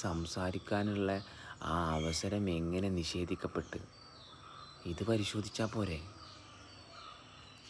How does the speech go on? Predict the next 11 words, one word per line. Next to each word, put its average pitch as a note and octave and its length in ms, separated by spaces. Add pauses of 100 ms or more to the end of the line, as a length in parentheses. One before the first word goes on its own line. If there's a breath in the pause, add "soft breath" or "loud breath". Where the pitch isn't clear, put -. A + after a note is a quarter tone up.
(300)
നമ്മുടെ E2+ 340
അടുത്തേക്ക് F2 460
ഒരാൾ E2+ 300 (140)
വരുമ്പം F2 460 (1400)
നമുക്ക് E2+ 480 (1040)
ഈ F2+ 40 (100)
പ്രപഞ്ചം F2+ 480 (100)
നൽകിയ F2+ 440 (1040 loud breath)
ഈ - 20 (300)
എല്ലാ E2+ 320 (600)
അവയവങ്ങളും F#2 720